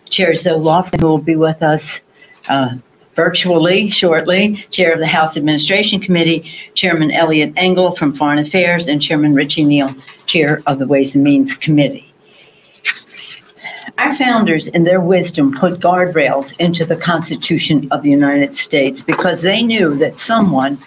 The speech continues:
might overplay his or her hand.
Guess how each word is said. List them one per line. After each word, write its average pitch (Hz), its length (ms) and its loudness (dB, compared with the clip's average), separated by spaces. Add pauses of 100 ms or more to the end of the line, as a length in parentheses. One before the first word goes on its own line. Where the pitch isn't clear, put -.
(200)
might 160 260 0
overplay 175 640 0
his 165 260 -4
or 151 80 0
her 143 240 0
hand. 143 640 -4